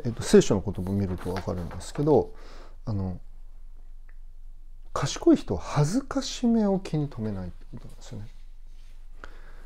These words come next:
で、どういうことかっていうと、恥ずかしめられるっていうこと、貶められるとか、見下されるっていうことな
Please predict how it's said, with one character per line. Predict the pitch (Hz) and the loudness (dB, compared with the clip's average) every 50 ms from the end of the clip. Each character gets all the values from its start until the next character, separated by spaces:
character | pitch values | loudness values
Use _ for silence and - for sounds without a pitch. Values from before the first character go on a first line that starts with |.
| - - - | -8 -2 2
で、 | 175 | 6
ど | 196 262 | 6 8
う | 285 | 6
い | |
う | 285 | 6
こ | - 139 113 | 4 2 0
と | 117 | 2
か | - 98 | -2 -2
っ | 82 | -4
て | - - - 95 | -4 -6 -6 -6
い | 90 | -6
う | 87 | -6
と、 | - - - 117 104 - - | -6 0 2 2 2 2 0
恥 | - - 156 170 180 | 0 2 2 4 4
ず | 220 220 | 4 4
か | - 254 240 | 4 4 4
し | - - - 240 226 | 4 2 2 4 6
め | 226 214 208 | 6 6 6
ら | 202 190 | 6 4
れ | 185 185 170 | 6 4 4
る | 113 90 | 4 2
っ | - | -2
て | - - - - 98 | -6 -10 -6 -6 -6
い | |
う | - | -6
こ | - 92 | -6 -6
と、 | - 92 - - - | -8 -8 -4 2 2
貶 | 139 - - 185 - - - 202 | 2 4 4 0 0 2 4 4
め | 190 175 170 | 6 6 6
ら | 160 156 | 6 4
れ | 147 151 139 | 4 4 4
る | 92 87 | 2 0
と | - - | -4 -6
か、 | - - - 92 90 87 - - | -10 -8 -6 -4 -4 -4 0 4
見 | 113 127 131 | 4 6 6
下 | - 185 190 185 175 | 6 4 4 4 4
さ | 175 - - 170 | 0 0 -2 -2
れ | 156 156 | -2 0
る | 147 147 | 0 -2
っ | 143 | -2
て | - - - | -2 -4 -8
い | |
う | 92 | -8
こ | - 104 | -8 -8
と | - 104 92 | -8 -8 -10
な | 87 87 | -10 -10